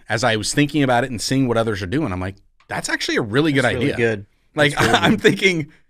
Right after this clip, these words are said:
Speaker 1: now all of a sudden, my default position was, "No, I'm gonna show up Christmas morning, and anybody that wants to show up Christmas morning,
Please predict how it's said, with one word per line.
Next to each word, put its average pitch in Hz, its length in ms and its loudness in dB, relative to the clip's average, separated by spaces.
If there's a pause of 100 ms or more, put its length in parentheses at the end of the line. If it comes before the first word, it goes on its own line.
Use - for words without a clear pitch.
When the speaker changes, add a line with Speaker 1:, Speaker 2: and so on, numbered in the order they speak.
(440)
Speaker 1:
now 170 240 4
all 233 100 6
of 170 80 4
a 151 60 0
sudden, 147 400 0
my 127 500 0
default 156 500 -2
position 131 560 -2
was, 110 440 -2 (1300)
"No, 147 260 -4
I'm 104 120 -6
gonna 127 200 -2
show 143 240 0
up 135 180 -4
Christmas 135 400 -4
morning, 123 360 -2
and 95 220 -6 (380)
anybody 127 320 0
that 113 60 -4
wants 117 240 -4
to 101 60 -12
show 101 220 -4
up 113 180 -4
Christmas 104 400 -8
morning, 104 460 -4